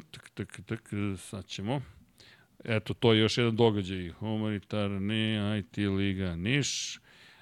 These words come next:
Zašto hoćemo? Pa evo, pitali ste nas šta se sve događa. Ima trkanje svugde, svašta se nešto događa. Evo ga, humanitarna liga. Dakle, to ovde je mala i mali fudbal, ali će sada ići i trka kartinga, koliko sam ja shvatio.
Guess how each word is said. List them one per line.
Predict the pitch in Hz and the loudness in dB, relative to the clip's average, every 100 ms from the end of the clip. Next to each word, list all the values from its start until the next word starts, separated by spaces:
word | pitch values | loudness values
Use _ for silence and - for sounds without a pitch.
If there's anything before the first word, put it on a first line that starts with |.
| _ | _
Zašto | 92 101 123 117 113 | -4 2 4 2 -4
hoćemo? | 92 120 123 160 147 | 0 0 2 2 2
Pa | - 131 | 4 4
evo, | 127 | 4
pitali | - 127 143 123 | 2 2 4 2
ste | 104 117 | 2 -2
nas | 107 - | -2 -2
šta | - 117 | 0 0
se | - | -2
sve | - 113 | -4 -2
događa. | 104 104 104 95 107 | 0 2 0 2 2
Ima | 107 190 170 | 4 6 6
trkanje | 147 143 117 95 | 2 0 -2 -4
svugde, | - 113 120 92 87 | -2 0 2 0 -4
svašta | 82 107 104 - | -6 -4 -4 -4
se | 101 | -6
nešto | 95 92 87 | -4 -6 -4
događa. | 95 123 127 - | 0 0 0 2
Evo | 131 120 | 4 4
ga, | 87 | 0
humanitarna | - 123 117 98 101 90 87 | 0 2 4 2 -2 -2 2
liga. | 135 165 156 - - - - - _ | 4 6 6 4 -10 -20 -20 -20 _
Dakle, | 95 110 120 - 120 110 | -2 2 2 2 0 2
to | - 113 | 2 4
ovde | 104 110 | 4 4
je | 104 | 2
mala | 104 104 101 95 90 | 2 2 2 2 0
i | 90 | 0
mali | 90 98 92 87 | -2 -2 -2 -4
fudbal, | - 120 147 123 139 127 | -6 0 0 4 4 6
ali | 107 98 | 4 2
će | - 92 | -2 -6
sada | - 113 117 104 | 0 2 4 4
ići | 101 101 - 117 | 2 -2 -2 -2
i | 98 | 0
trka | 123 - 107 | 0 -2 0
kartinga, | 127 110 - 101 82 | 0 2 -2 -4 -4
koliko | 95 87 | -6 -8
sam | - 101 | -6 -4
ja | 92 | -4
shvatio. | - 101 95 - 104 131 | -4 -4 -4 -2 0 0